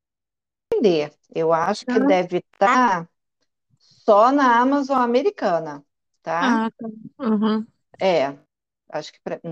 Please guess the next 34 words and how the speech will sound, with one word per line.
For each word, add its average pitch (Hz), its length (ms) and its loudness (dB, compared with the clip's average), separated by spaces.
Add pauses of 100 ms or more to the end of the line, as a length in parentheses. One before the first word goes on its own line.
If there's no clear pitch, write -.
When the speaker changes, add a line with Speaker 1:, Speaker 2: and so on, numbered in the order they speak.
(140)
Speaker 1:
aqui 160 320 -10
pra 190 160 -6
mim 175 180 -8
não 185 200 -4
tá 247 100 -4
aparecendo, 233 640 -6 (140)
tá? 165 200 -8
Nem 175 180 -6
pra 233 160 -2
vender. 226 400 2
Ou 240 160 4
seja, 156 460 -2
então 214 340 2
não 254 220 4
tá 240 180 4
no 247 100 0
Brasil, 240 500 -2 (100)
tá? 202 280 2
Nem, 226 260 -2
nem 247 260 6
Speaker 2:
Uhum. - 20 10
Speaker 1:
pra 294 140 6
comprar. 370 440 0 (840)
É, 233 760 4
e 359 160 0
aí, 269 680 -2 (760)
então 240 280 4
eu 302 140 2
vi, 277 380 -6 (560)
quando 587 200 -2
eu 554 60 -10
comecei 339 520 -4
a 190 80 0
ver, 208 600 2